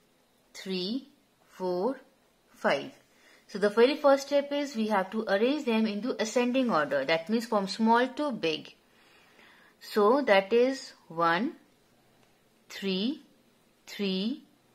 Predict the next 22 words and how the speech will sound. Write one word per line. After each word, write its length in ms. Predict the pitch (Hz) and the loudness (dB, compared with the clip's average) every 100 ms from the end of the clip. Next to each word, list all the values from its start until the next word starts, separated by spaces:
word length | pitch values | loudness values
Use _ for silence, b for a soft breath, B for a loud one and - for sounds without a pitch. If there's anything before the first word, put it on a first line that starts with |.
| _ | _
four, 640 | _ - 202 180 175 190 294 - _ _ _ _ _ _ - | _ -14 -2 0 2 2 0 -6 _ _ _ _ _ _ 0
five, 480 | 190 175 170 247 294 - _ _ _ _ _ - | 6 6 6 2 -4 -18 _ _ _ _ _ -4
five, 560 | 185 165 170 254 - - _ _ _ _ | 2 4 4 2 -4 -20 _ _ _ _
six. 720 | - - 170 - - - - _ b b b b b | -12 -2 -2 -2 -14 -16 -20 _ b b b b b
Next 280 | 202 254 262 | 0 0 2
step 300 | 294 294 294 | 4 4 4
is 300 | 294 311 - b b - | -2 -2 -6 b b 0
we 180 | 240 233 | 2 4
will 180 | 269 | 2
count 520 | 269 247 233 269 302 208 | 2 4 4 4 0 -2
the 80 | |
total 320 | 208 226 226 254 | 4 4 6 4
number 340 | 247 240 262 | 4 6 6
of 240 | 262 240 | 8 6
observation. 720 | 226 247 247 254 - 277 294 302 B B B | 6 4 4 0 -2 -2 -2 -8 B B B
One, 360 | 180 202 247 254 | 2 2 2 -4
two, 320 | 233 233 233 233 | -2 -2 0 -4
three, 400 | 233 233 233 226 | -4 -2 -2 -4
four, 380 | 220 214 220 | -2 2 2
five, 440 | 226 220 202 214 220 | 2 2 4 4 0
six, 340 | 226 220 220 | 0 0 0
seven. 540 | - 214 185 151 131 | 0 4 4 4 -4